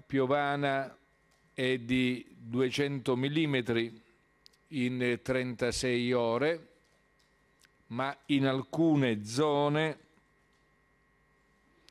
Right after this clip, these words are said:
ha raggiunto anche la quantità di cinquecento millimetri. Parlo delle province più colpite, quindi Forlì, Cesena, Ravenna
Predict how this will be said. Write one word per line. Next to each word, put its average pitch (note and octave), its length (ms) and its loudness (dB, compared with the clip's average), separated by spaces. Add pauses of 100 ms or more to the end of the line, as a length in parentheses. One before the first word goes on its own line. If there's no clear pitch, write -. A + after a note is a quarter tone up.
(120)
ha B2+ 160 -2
raggiunto C3+ 680 2
anche B2+ 840 -2
la B2 240 -2
quantità B2+ 600 -2
di A#2+ 220 -4
cinquecento B2+ 1040 0
millimetri. A#2+ 840 -2 (2250)
Parlo A2+ 380 0
delle A2+ 600 -4 (300)
province A2+ 760 -4
più - 340 -6
colpite, A#2+ 560 0
quindi A2 320 -4
Forlì, A2 920 -6
Cesena, A#2 1080 -2
Ravenna G#2+ 680 2